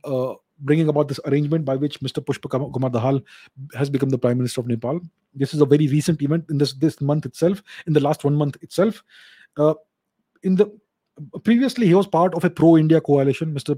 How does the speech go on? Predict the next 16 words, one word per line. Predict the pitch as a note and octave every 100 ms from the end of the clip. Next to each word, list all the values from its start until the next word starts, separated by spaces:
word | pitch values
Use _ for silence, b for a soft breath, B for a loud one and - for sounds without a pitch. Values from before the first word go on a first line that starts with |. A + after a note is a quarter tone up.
| -
Mister | C3+ B2+ -
Pachanda, | C3 C3 C#3 D#3 D#3 B B
but | C#3+ C3+
now | C#3 G3 A3 G3+ -
he | A#2+ C#3+ E3+
is | E3
back, | D3+ C3+ C3 E3+ - _ B2+
he | D#3
seems | F3+ A3+
to | -
be | E3
back | D#3 D3+
in | D#3
the |
pro-China | C#3 C#3+ C#3 B2+ B2 B2
camp, | A2+ B2+